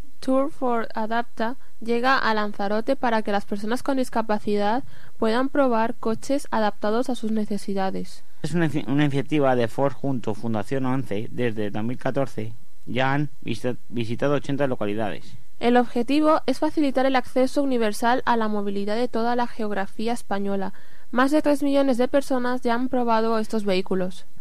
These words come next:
Speaker 2: Nos vamos hasta, hasta Santander. El protagonista se llama Alberto Torres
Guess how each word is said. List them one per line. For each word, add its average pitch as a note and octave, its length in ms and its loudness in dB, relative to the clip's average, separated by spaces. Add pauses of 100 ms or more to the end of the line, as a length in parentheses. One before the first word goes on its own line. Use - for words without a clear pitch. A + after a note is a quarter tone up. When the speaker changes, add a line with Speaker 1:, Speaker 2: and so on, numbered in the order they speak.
(100)
Speaker 2:
Nos A#2 200 2
vamos E3 300 4
hasta, D3 300 0
hasta B2+ 260 2
Santander. A2+ 540 0 (280)
El A#2+ 100 0
protagonista B2 680 2
se C#3+ 100 0
llama D3+ 240 2
Alberto C3+ 320 2
Torres A2 460 0